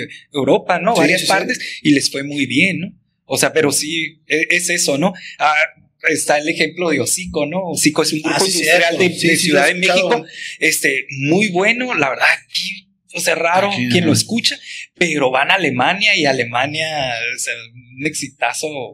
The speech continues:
Speaker 2: Ay, ay, ahí está chingón, a mí se me hace muy chingón,
Speaker 1: Sí,
Speaker 2: está
Speaker 1: la verdad
Speaker 2: agresivo,
Speaker 1: está,
Speaker 2: güey,
Speaker 1: sí,
Speaker 2: pero,
Speaker 1: está agresivo,
Speaker 2: pero
Speaker 1: está agro, pero está,
Speaker 2: perro,
Speaker 1: está
Speaker 2: güey.
Speaker 1: bien, la verdad,
Speaker 3: Ujú.
Speaker 1: está.
Speaker 2: Ahora, Geme, ahorita, eh, trabajas y tocas los jueves, ¿en dónde, güey?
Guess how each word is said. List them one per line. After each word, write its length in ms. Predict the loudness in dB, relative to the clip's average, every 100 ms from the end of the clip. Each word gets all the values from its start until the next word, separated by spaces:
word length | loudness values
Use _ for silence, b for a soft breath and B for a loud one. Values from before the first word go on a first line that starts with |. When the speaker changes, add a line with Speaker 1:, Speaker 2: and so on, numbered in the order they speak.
| -6
Speaker 2:
Ay, 180 | 2 2
ay, 120 | 4 2
ahí 60 | 0
está 180 | 0 2
chingón, 240 | 2 0
a 40 | 0
mí 100 | 0
se 100 | 0
me 80 | 0
hace 140 | 0
muy 120 | 0
chingón, 300 | -2 0 2
Speaker 1:
Sí, 120 | 6
Speaker 2:
está 200 | 6 6
Speaker 1:
la 80 | 4
verdad 140 | 4 2
Speaker 2:
agresivo, 160 | 4
Speaker 1:
está, 80 | 2
Speaker 2:
güey, 140 | 2 2
Speaker 1:
sí, 60 | 4
Speaker 2:
pero, 120 | 4
Speaker 1:
está 100 | 2
agresivo, 420 | 2 2 2 2 2
Speaker 2:
pero 120 | 0 0
Speaker 1:
está 300 | 4 4 4
agro, 300 | 4 2 2
pero 140 | 0 2
está, 120 | 4 4
Speaker 2:
perro, 120 | 4
Speaker 1:
está 120 | 0 2
Speaker 2:
güey. 100 | 2
Speaker 1:
bien, 200 | -2 -8
la 140 | -6 -2
verdad, 180 | 0
Speaker 3:
Ujú. 80 | 0
Speaker 1:
está. 320 | -2 -6 -6 B B
Speaker 2:
Ahora, 200 | 2 4
Geme, 300 | 4 2 0 -2 0
ahorita, 580 | 4 4 4 2 0 -6 -8
eh, 100 | 0
trabajas 640 | 4 6 4 4 2 2
y 120 | -4
tocas 360 | 0 4 4 4
los 160 | 4 4
jueves, 480 | 4 4 2 0 -4
¿en 460 | -8 -8 -14 -12
dónde, 300 | -6 -6 -6
güey? 120 | -6